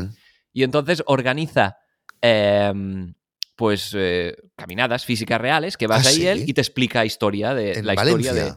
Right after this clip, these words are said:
Speaker 1: Hay en Valencia, no hay en Bilbao, en Barcelona, en todos los
Speaker 2: Hombre,
Speaker 1: sitios.
Speaker 2: en
Speaker 1: Me he
Speaker 2: Valencia
Speaker 1: apuntado
Speaker 2: tiene mucho trabajo, ¿no?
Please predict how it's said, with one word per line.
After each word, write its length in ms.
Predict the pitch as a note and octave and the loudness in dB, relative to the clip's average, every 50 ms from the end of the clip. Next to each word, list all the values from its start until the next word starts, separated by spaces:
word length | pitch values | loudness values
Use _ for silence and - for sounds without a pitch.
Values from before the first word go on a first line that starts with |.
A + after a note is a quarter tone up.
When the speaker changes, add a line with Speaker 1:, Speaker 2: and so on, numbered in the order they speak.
| _ _ _ _ _ _ _ _ _ _ _ _ _ _ _ _ _ | _ _ _ _ _ _ _ _ _ _ _ _ _ _ _ _ _
Speaker 1:
Hay 320 | - D#3+ D#3+ C#3+ A#2 - - - | -2 0 0 0 -2 -6 -8 -8
en 160 | - B2+ A2+ | -8 -6 -2
Valencia, 580 | A2 A2+ C3 D#3+ F3 D#3 - F#3 F#3 F3+ F3+ F3 | 2 2 2 2 0 0 0 2 2 4 4 2
no 100 | D3 B2+ | 2 2
hay 80 | A#2+ | 2
en 80 | A#2+ A#2 | 2 2
Bilbao, 360 | G#2+ G#2+ G#2+ A#2+ D#3 E3+ E3+ E3 | 0 0 2 4 4 4 4 2
en 40 | C#3+ | 2
Barcelona, 420 | B2+ A2 - - B2 C#3+ D#3+ D#3+ D3 | 0 0 2 4 4 4 4 4 2
en 60 | B2 | 2
todos 100 | B2+ A#2 | 2 0
los 80 | G#2 | 2
Speaker 2:
Hombre, 140 | A2 A2+ A#2+ | 2 2 2
Speaker 1:
sitios. 0 | |
Speaker 2:
en 40 | A#2 | 4
Speaker 1:
Me 60 | C#3+ | 4
he 20 | D3 | 4
Speaker 2:
Valencia 180 | - - - A#2+ | 4 4 2 4
Speaker 1:
apuntado 140 | - C#3+ C3 | 4 4 4
Speaker 2:
tiene 100 | C3 B2+ | 4 4
mucho 200 | B2 A#2 A#2 A2+ | 4 2 0 0
trabajo, 420 | - F2+ F2 G2+ A#2+ - - E2 | 0 0 0 0 0 -2 -4 -6
¿no? 240 | D2+ E2 A2 C#3+ - | -6 -6 -8 -8 -12